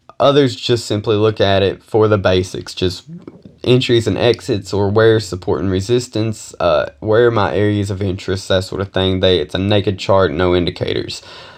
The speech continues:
Uh, but investing, buy and hold strategies, they use fundamentals.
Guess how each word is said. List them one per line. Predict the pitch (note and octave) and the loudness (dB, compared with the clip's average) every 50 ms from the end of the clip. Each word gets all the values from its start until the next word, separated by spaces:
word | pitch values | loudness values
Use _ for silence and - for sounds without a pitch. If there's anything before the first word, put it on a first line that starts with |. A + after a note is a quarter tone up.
| - - _ - - - | -20 -20 _ -20 -10 -4
Uh, | - - - - - - - - _ _ _ | -4 -2 -2 -2 -4 -6 -10 -14 _ _ _
but | - F#2 E2+ C2+ - - - _ _ _ _ _ _ _ _ _ _ _ _ | 0 2 2 2 2 0 -4 _ _ _ _ _ _ _ _ _ _ _ _
investing, | - G#2+ G#2+ F#2+ A2 A2 G#2+ G#2+ - - G#2 G#2 G#2+ G#2+ G2+ F#2 | -4 -2 0 2 4 4 4 2 0 -2 -2 -2 0 -2 0 0
buy | G2 F#2+ G2 | 0 2 2
and | G2 F#2+ | 0 0
hold | G2+ G2 F#2 F#2 E2+ | 2 0 0 0 -2
strategies, | - - F2 F2+ F2+ F2+ F2+ F2+ F#2 F#2 F2+ F#2 F#2 - - - - - _ _ _ _ _ | -4 -2 0 0 2 0 0 0 0 0 0 -2 -4 -8 -14 -20 -20 -20 _ _ _ _ _
they | - - G#2+ G#2+ G#2+ | 0 2 4 4 4
use | G#2+ G#2+ G#2 G2+ G#2 G#2 G#2+ G#2 G2+ G2 G2 - - - _ _ _ | 4 2 2 2 2 2 2 2 0 0 -2 -4 -8 -16 _ _ _
fundamentals. | - A2 G#2+ G#2 G2 F#2+ F#2+ D#2+ C#2+ - - - - - - | -2 0 2 2 2 2 0 0 -2 -6 -8 -12 -14 -16 -18